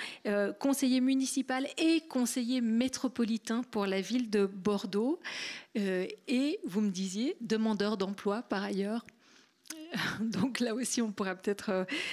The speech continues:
euh, y revenir. À côté de vous, Adrien Klent, c'est pas votre vrai nom parce que vous travaillez sous pseudonyme, voilà. On peut, <laughs> et pam. Non, mais au cas où on a besoin de, si on cherche à se documenter sur vous, on trouvera rien. Euh,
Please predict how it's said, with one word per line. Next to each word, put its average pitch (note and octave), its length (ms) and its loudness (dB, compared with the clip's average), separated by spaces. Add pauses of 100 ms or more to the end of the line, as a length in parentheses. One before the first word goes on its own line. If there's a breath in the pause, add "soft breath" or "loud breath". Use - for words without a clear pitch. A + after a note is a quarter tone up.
(220 loud breath)
euh, G3 420 0
y G#3+ 120 0
revenir. A3 600 2 (360 loud breath)
À C4 140 0
côté C#4+ 360 4
de G3+ 80 0
vous, B3 280 4 (340 loud breath)
Adrien A#3 600 2
Klent, B3 640 0
c'est - 260 -2
pas D4 160 0
votre B3 400 -2
vrai G#3 220 0
nom G#3 200 0
parce G3 200 -4
que G3+ 100 -2
vous F#3 140 -8
travaillez G3 400 -6
sous G#3 180 0
pseudonyme, A3+ 640 2
voilà. G3 240 -4 (220)
On B3+ 80 0
peut, G3 140 -2 (220)
<laughs> - 680 -2
et C4+ 80 0
pam. A3 340 -2 (420 loud breath)
Non, C4 120 2
mais A#3 240 2
au G#3 160 2
cas G#3+ 240 0
où A3+ 140 2
on G#3 140 -2
a G3 80 -2
besoin G#3+ 320 0
de, G3 280 0
si - 180 -2
on A#3 180 0
cherche A#3+ 320 0
à G#3 120 0
se D#3+ 40 -12
documenter B3 540 2
sur G#3 220 0
vous, A#3 140 2
on G#3+ 120 2
trouvera F#3 380 -2
rien. A3 340 -2
Euh, F#3+ 120 0